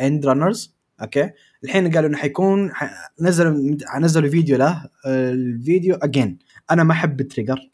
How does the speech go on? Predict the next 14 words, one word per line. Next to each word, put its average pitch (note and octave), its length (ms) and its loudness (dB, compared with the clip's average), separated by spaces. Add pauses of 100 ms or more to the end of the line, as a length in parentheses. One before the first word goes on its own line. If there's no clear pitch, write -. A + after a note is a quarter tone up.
أوكي، D3 320 0
لكن C#3+ 480 0
ما C#3 120 2
أقدر، C#3+ 380 0 (240)
ما C#3+ 160 0
في C#3+ 140 -8
جدال B2 300 0
في A#2+ 100 -8
إنتاج G#2 440 -8
تريجر. - 340 -10 (120)
اثنين C3+ 320 2
ما B2+ 160 4
يتجادلون A2 460 0
فيها. F#2+ 320 -12